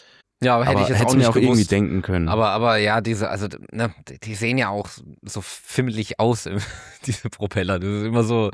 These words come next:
Speaker 1: ich find auch, Propellerflugzeuge irgendwie, ah, weiß ich nicht. Auch wenn T-, Turbinen, ja, es sind eigentlich nur weiterentwickelte Propeller, aber ge-, äh, gibt mir trotzdem mehr Sicherheit als ein Propeller.
Speaker 2: Ja,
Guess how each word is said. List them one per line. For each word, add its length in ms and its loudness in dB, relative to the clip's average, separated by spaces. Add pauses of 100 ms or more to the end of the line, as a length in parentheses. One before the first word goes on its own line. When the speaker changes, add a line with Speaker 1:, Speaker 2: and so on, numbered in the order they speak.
(440)
Speaker 1:
ich 80 -20
find 160 -4
auch, 260 0
Propellerflugzeuge 1040 0
irgendwie, 420 -2
ah, 340 -4 (500)
weiß 220 -10
ich 80 -16
nicht. 200 -14 (720)
Auch 260 0
wenn 240 2
T-, 180 -10
Turbinen, 560 0
ja, 460 2
es 180 -6
sind 100 -4
eigentlich 240 -6
nur 140 0
weiterentwickelte 600 0
Propeller, 560 0 (320)
aber 420 0 (840)
ge-, 160 -12
äh, 120 -4
gibt 260 -6
mir 120 0
trotzdem 320 -2
mehr 140 0
Sicherheit 380 -6
als 140 -14
ein 80 -10
Propeller. 480 -6 (1500)
Speaker 2:
Ja, 240 -2